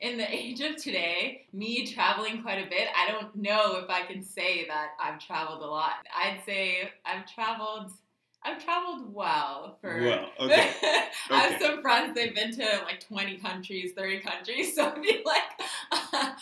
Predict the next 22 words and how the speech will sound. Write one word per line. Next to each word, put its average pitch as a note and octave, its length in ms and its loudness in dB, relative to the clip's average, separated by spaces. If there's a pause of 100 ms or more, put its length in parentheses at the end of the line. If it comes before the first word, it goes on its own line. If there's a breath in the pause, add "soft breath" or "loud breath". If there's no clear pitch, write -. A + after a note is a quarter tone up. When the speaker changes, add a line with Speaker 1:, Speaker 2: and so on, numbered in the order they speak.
Speaker 1:
<laughs> - 220 -16
I'm G3+ 240 2
really G3+ 240 0
lagging F3+ 560 2
behind. F#3+ 720 -4
But G3 280 2
yeah, B3 300 0
so G3 220 -2
I've G3+ 140 -8
been B3+ 200 -2
to B3+ 140 -8
Jamaica F#3 460 -4
tons E3+ 280 -8
of E3+ 100 -14
times D3 380 -12
because E3+ 240 -16
that's D3+ 300 -4 (160)
my D#3 260 -6
background. D3+ 580 -6
I'm D#3 160 -6
Jamaican. D#3 680 -12 (220 loud breath)
My D3 500 -4